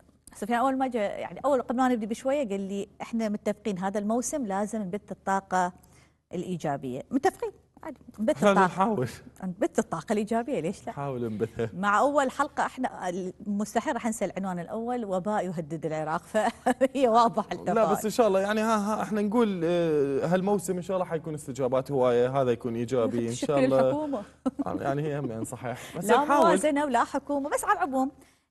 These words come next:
Speaker 1: آه، آه، نبقى إنه اليأس هو موت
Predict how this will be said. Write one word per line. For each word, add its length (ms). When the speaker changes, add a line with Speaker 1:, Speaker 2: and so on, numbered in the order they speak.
Speaker 1:
آه، 20
آه، 520
نبقى 320
إنه 200
اليأس 760
هو 500
موت 440